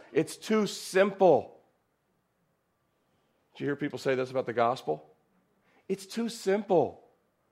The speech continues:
How could it be that way? And why? You can accept the message and apply the blood and see your house spared and saved,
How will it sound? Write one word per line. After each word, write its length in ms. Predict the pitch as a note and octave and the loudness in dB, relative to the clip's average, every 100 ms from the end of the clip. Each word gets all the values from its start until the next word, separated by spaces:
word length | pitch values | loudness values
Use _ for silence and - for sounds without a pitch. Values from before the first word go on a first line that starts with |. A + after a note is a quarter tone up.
| _ _ _ | _ _ _
How 180 | F3+ A3 | 6 8
could 160 | A3+ G#3 | 8 4
it 160 | D3+ | 4
be 160 | G3+ G#3+ | 2 6
that 340 | F3+ D#3 C#3 | 8 8 8
way? 400 | C#3+ B2+ G2+ D2 - _ _ _ _ - | 8 8 8 2 -8 _ _ _ _ 6
And 300 | G3+ F#3+ D#3+ | 8 8 8
why? 720 | F#3 G#3 G3+ E3 B2 - - _ _ _ _ _ _ _ _ _ _ _ _ _ _ _ _ _ _ _ _ _ _ _ _ _ _ _ _ _ _ _ - | 10 10 10 6 0 -6 -12 _ _ _ _ _ _ _ _ _ _ _ _ _ _ _ _ _ _ _ _ _ _ _ _ _ _ _ _ _ _ _ -16
You 160 | A#2+ | -12
can 160 | - A#2+ | -2 0
accept 440 | A#2 - C#3+ - | 0 0 0 0
the 60 | A#2+ | -2
message 640 | A2+ G2+ - G2+ - - _ _ _ _ _ - | 0 0 -2 -6 -8 -20 _ _ _ _ _ -18
and 80 | |
apply 360 | F#2 B2 C3 D3+ | -12 -4 0 0
the 80 | B2+ | -4
blood 440 | G2+ F#2 F2 F2 - _ _ _ - | -2 -2 -2 -4 -12 _ _ _ -20
and 100 | A2 | -16
see 200 | - C3+ | -8 -6
your 160 | A#2+ | -4
house 440 | A2+ A2+ A#2 A#2 - _ _ _ _ | -2 -2 -2 -4 -16 _ _ _ _
spared 500 | - - A#2+ A#2 A#2 | -20 -6 0 2 2
and 100 | G2+ | -2
saved, 540 | - A#2 F#2 F2 F#2 | -4 -4 -2 -4 -10